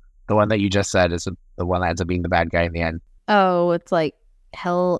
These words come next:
Speaker 2: Helena or Helga or something.
Speaker 1: Helga, yes, yes, yes. So I just remember, like, my little thoughts. So that beginning part that they always did over and over again, be like, "Here, Rock," you know, like, I can see frame for frame the trailer 'cause it was played so much.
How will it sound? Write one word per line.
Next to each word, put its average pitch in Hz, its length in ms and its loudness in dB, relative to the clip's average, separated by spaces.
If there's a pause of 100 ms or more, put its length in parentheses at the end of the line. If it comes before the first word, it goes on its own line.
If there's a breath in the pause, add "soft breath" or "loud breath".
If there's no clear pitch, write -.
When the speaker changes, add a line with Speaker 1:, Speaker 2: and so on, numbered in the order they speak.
Speaker 2:
Helena 185 440 0
or 170 80 0
Helga 175 440 0
or 175 60 -4
something. 185 560 -2 (300)
Speaker 1:
Helga, 110 360 2
yes, 95 220 0
yes, - 160 -6
yes. - 220 -8 (300 soft breath)
So 147 120 4
I 135 80 4
just 135 160 -4
remember, 139 600 2
like, 87 160 -10 (100)
my 98 300 -6
little 85 280 -4
thoughts. 85 300 -8
So 113 120 -4
that 135 180 2
beginning 123 680 0
part 120 520 2
that 120 180 0
they 117 140 0
always 117 240 -2
did 117 100 -6
over 107 200 -2
and 123 60 0
over 139 140 0
again, 135 160 0
be 110 100 0
like, 101 220 -2
"Here, 170 220 -2
Rock," 90 260 -4
you 127 60 -8
know, 143 240 -2
like, 139 120 -2
I 139 120 -4
can 139 240 -2 (260)
see 160 580 -2 (640)
frame 143 380 2
for 139 100 -2
frame 117 560 0
the 110 140 -4
trailer 117 400 -2
'cause 123 160 -6
it 120 60 -2
was 120 120 -4
played 120 320 -2
so 107 800 -2
much. - 560 -6